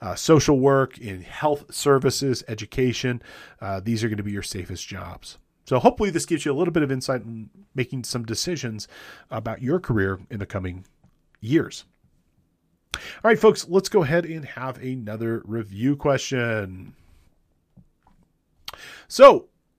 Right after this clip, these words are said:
which wave of A I has the highest likelihood to affect accountants and financial professionals? So what do you think is going to have the highest impact with respect to,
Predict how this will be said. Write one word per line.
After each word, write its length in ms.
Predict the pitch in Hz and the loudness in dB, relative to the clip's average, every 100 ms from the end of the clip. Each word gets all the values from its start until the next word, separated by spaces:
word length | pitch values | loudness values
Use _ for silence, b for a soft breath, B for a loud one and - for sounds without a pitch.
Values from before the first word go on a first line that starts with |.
| - | -12
which 320 | 131 240 - | -2 0 0
wave 460 | 196 180 156 170 156 | 0 0 2 2 0
of 140 | 131 | -8
A 180 | 156 165 | -4 -2
I 200 | 151 151 | -2 -2
has 260 | 131 139 139 | -2 -4 -4
the 80 | 123 | -10
highest 640 | 110 - 185 208 208 - | -8 -10 -4 -2 -2 -4
likelihood 560 | 147 123 120 117 120 117 | -4 -4 -4 -8 -6 -6
to 80 | |
affect 420 | 113 - 123 123 - | -8 -4 -6 -6 -10
accountants 920 | - - - 185 190 110 143 180 - - b b _ | -16 -12 -4 -4 -4 -12 -10 -10 -10 -12 b b _
and 360 | 135 123 123 123 _ | -6 -4 -4 -6 _
financial 680 | 123 120 113 107 - 107 104 - | -10 -8 -8 -10 -8 -10 -10 -12
professionals? 720 | 101 - 98 - - 85 90 | -12 -10 -12 -12 -16 -16 -14
So 80 | 107 | -8
what 180 | 147 | -4
do 60 | 233 | -2
you 160 | 208 202 | -2 -2
think 240 | 175 147 | -2 -4
is 160 | 127 - | -8 -6
going 180 | 135 123 | -6 -6
to 180 | 123 | -6
have 420 | 117 - 110 113 107 b b b | -8 -8 -8 -8 -12 b b b
the 220 | 110 110 | -8 -6
highest 600 | 110 - 135 135 135 - - | -6 -6 -6 -4 -6 -8 -12
impact 560 | 120 107 - 107 107 | -12 -12 -10 -8 -8
with 180 | 117 101 - | -8 -10 -10
respect 520 | 104 - 101 95 - _ - | -12 -10 -12 -12 -18 _ -20
to, 540 | - 92 90 92 147 | -12 -10 -8 -8 -8